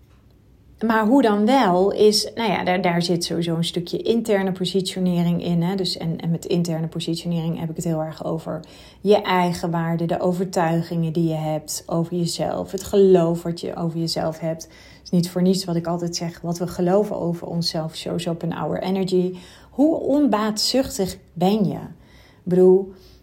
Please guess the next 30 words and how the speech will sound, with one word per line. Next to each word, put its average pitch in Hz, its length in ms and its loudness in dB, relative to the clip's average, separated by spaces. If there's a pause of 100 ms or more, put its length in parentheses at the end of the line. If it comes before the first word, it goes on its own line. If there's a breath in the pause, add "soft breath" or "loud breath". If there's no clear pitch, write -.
heb 233 280 -2
je 226 120 2
de 190 120 4
energie 185 480 0
bij 185 280 2
je 185 80 6
hangen 170 480 -2
als 170 260 -2
zijnde 170 340 0
van, 165 400 -6
"Ik 180 140 -4
kom 175 200 0
alleen 165 240 0
maar 160 280 -6
halen 180 340 -2
en 170 140 -2
ik 170 100 -2
kom 175 160 -2
niets 165 240 -2
brengen"? 202 520 -2 (720 loud breath)
Ja, 196 260 2
als 180 180 -2
je - 80 0
het 180 80 -2
dan 190 120 2
hebt 185 220 0
over 175 220 -2
het 180 80 -4
high-end 180 400 -2
ondernemen. 185 880 0